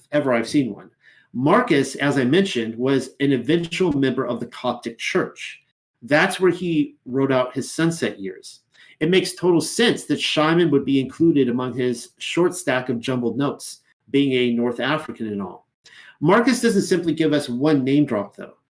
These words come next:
No, we are handed three of them. Alexander and Rufus never show up in the story.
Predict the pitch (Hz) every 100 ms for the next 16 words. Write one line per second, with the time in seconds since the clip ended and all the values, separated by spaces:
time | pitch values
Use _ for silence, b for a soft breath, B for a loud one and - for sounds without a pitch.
0 | _ - 131 147 160 147 143 151 147 143
1 | - 123 180 226 - - 98 _ _ _
2 | _ 151 175 226 226 202 185 170 139 185
3 | 202 147 - 143 160 185 214 - 170 165
4 | 165 156 - 185 226 110 -